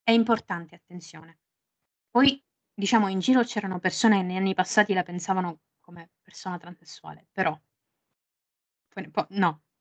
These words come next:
Ci sono dei ma... No, insomma. Allora, vi leggo un post di cui condivido in parte la visione, però è solo in parte. Se andate a leggere l'originate-, l'originale fate attenzione. Allora, essenzialmente penso che i libri, e in misura minore le serie T V,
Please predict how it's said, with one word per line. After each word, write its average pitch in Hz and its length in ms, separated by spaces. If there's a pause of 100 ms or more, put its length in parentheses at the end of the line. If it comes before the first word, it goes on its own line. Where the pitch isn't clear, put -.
(600)
Ci - 140
sono 220 180
dei 220 160
ma... 226 260 (580)
No, 165 200
insomma. 185 480 (520)
Allora, 220 260
vi 220 80
leggo 277 220
un 247 100
post 302 240
di 226 120
cui 240 120
condivido 220 400
in 220 100
parte - 300
la 190 80
visione, 165 420
però 208 140
è 208 60
solo 208 180
in 196 140
parte. 151 360
Se - 80
andate 208 220
a 202 40
leggere 202 320
l'originate-, 196 600 (300)
l'originale 208 460
fate 208 200
attenzione. 156 600
Allora, 165 300 (1000)
essenzialmente 277 680
penso 190 340
che - 80
i 208 120
libri, 202 500
e 202 100
in 185 80
misura 196 300
minore 185 320
le 170 100
serie 208 180
T 277 140
V, 180 160